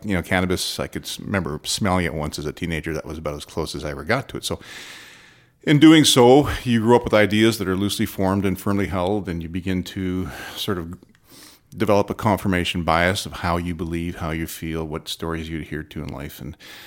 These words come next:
of course, I was that and was, uh, very conservative. Friends said I made the,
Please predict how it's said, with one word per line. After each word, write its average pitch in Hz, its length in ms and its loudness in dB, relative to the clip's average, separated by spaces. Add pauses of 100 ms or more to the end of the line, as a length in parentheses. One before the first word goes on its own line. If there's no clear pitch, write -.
(160)
of - 60 -20
course, 80 220 -6
I - 100 -4
was 71 460 -6 (120)
that 50 340 -8
and 57 180 -12
was, - 200 -8
uh, 50 220 -10 (320)
very 87 200 -2
conservative. 95 720 -2
Friends - 380 -8
said 78 160 -4
I 78 80 -4
made 76 180 -6
the, 76 140 -8